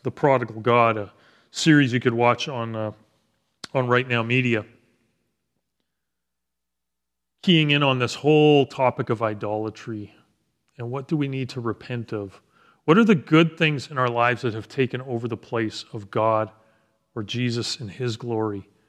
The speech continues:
in our lives? And how do we repent of that? How do we move beyond that? And the key question is,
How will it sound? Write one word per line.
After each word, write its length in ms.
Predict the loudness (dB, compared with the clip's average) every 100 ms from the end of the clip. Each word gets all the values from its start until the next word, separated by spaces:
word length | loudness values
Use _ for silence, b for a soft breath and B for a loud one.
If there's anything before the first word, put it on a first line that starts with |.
| _ _ _ -6
in 140 | -2
our 180 | 0 0
lives? 380 | -2 -6 -10 -14
And 80 |
how 200 | -4 2
do 100 | 4
we 180 | 4 2
repent 500 | 2 0 0 -4 -2
of 100 | -2
that? 180 | 0 -2
How 180 | 2 4
do 100 | 4
we 300 | 4 2 0 B B B
move 360 | 6 8 8 6
beyond 460 | 6 6 4 4
that? 280 | 4 4 0
And 80 | -4
the 60 |
key 220 | 0 2 4
question 500 | 4 2 2 -2 2
is, 220 | 2